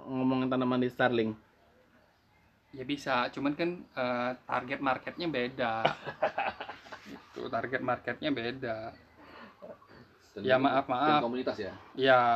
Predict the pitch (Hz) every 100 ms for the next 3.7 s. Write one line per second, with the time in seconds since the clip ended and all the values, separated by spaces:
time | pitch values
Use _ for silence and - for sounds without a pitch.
0 | 113 113 113 113 107 - 92 95 - 123
1 | 117 113 117 131 - _ _ _ _ _
2 | _ _ _ _ _ _ _ - _ _
3 | _ - 131 110 104 104